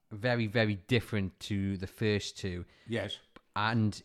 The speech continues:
Speaker 1: it is just one of those goals when every time we watch it, or I watch it, I think the fans watch it, we are left scratching our heads to just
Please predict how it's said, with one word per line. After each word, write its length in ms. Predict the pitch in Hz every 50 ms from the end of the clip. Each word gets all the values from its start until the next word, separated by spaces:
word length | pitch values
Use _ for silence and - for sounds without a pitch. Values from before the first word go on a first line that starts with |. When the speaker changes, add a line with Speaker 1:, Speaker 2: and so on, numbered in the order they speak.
| _
Speaker 1:
it 160 | 123 135 113
is 140 | 123 131 107
just 220 | - - 139 127 117
one 280 | 123 131 143 156 156
of 120 | 151 139 131
those 240 | 139 135 127 117
goals 400 | - - 131 131 127 123 113 98
when 300 | 101 113 110 107 107 98 - _
every 160 | - 127 139 147
time 560 | - - 160 143 139 135 127 113 - 107 110
we 120 | 117 107
watch 380 | 104 110 120 123 120 - - -
it, 200 | 104 117 120 - 107
or 140 | 98 98 98
I 120 | 98 107
watch 360 | 104 101 104 98 95 - -
it, 220 | 107 98 98 - - - - _
I 40 | -
think 140 | - 98 71
the 60 | 82
fans 400 | - - 110 107 107 104 98 90
watch 280 | 101 98 92 - - 104
it, 120 | 98 - - - _ _ _ _ _ _ - 113
we 140 | 120 120 131
are 220 | 135 131 131 127
left 180 | 131 123 - -
scratching 440 | - - 135 123 - - - 120
our 60 | 110 107
heads 360 | 117 113 113 104 - - -
to 80 | -
just 260 | 104 117 113 107 -